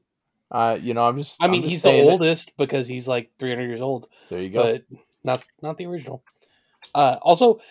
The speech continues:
Speaker 2: Dracula drove a hearse because, like, sure.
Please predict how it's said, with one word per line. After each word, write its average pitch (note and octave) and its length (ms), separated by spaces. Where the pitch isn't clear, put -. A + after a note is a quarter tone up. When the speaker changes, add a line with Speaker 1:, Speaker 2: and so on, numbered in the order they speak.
Speaker 2:
Dracula F3+ 380
drove E3 220
a D3 60
hearse D3+ 440
because, C3+ 420
like, A#2+ 320
sure. - 480